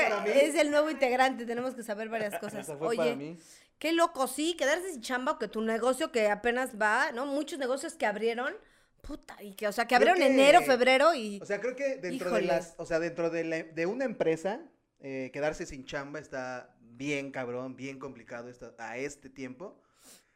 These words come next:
Speaker 1: Pero si estás en un gremio en donde haces varias cosas y hay más oportunidad laboral en otra empresa, creo que la neta tienes como una palomita, ¿eh? Como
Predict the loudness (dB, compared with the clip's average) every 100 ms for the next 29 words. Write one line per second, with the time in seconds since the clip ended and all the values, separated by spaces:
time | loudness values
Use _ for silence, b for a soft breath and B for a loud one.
0 | b -14 -10 -8 -8 -10 -14 -14 -12 -10
1 | -8 -8 -6 -4 -4 -4 -6 -8 -16 _
2 | -12 -8 -8 -6 -6 -6 -10 -10 -10 -12
3 | -12 -10 -10 -12 -14 -14 -16 -16 -16 -16
4 | -18 -14 -12 -12 -12 -14 -16 -18 _ _
5 | _ -10 -10 -8 -10 -10 -12 -12 -10 -10
6 | -4 -4 -2 -4 -4 -4 -8 -10 -12 -14
7 | -12 -14 -14 -16 -16 -14 -16 -16 _ _
8 | _ _ _ _ -6 -4 -4 -6 -6 -8
9 | -12 -12 -14 -14 -12 -14 -14 -16 -14 -16
10 | -16 -12 -10 -10 -10 -10 -10 -10 -12 -16